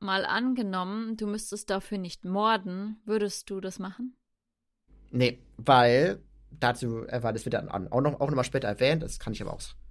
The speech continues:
Speaker 2: jetzt schon mal angreifen, du bleibst damit irgendwie unsterblich und ich hab einfach keine Lust auf unsterblich zu sein.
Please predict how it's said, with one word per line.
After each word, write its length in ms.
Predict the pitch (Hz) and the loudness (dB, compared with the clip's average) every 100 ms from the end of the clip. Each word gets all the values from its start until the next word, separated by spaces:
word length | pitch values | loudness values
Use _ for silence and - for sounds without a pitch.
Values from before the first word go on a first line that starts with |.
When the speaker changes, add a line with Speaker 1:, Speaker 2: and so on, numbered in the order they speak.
| - | -2
Speaker 2:
jetzt 160 | 117 | -2
schon 80 | 135 | 0
mal 60 | 117 | -2
angreifen, 540 | 127 120 117 120 127 - - - - - - | -2 2 0 2 -4 -8 -20 -20 -20 -20 -10
du 280 | 156 160 160 - - | 4 4 4 -6 2
bleibst 360 | 139 175 175 160 | 8 8 8 6
damit 280 | 160 160 170 | 6 4 2
irgendwie 640 | 185 196 190 160 170 170 | 2 2 2 0 0 -2
unsterblich 840 | - 156 156 - 143 135 135 104 | 8 8 8 6 6 6 4 -2
und 60 | 110 | -2
ich 80 | - | 0
hab 180 | 127 - | 0 -2
einfach 220 | 127 123 | -4 -4
keine 220 | - 123 | -4 -4
Lust 260 | 120 123 - | -4 -6 -4
auf 160 | 117 - | -4 -4
unsterblich 560 | 113 - 95 - - | -6 -2 -4 -4 -8
zu 80 | - | -12
sein. 300 | - - - | -12 -12 -14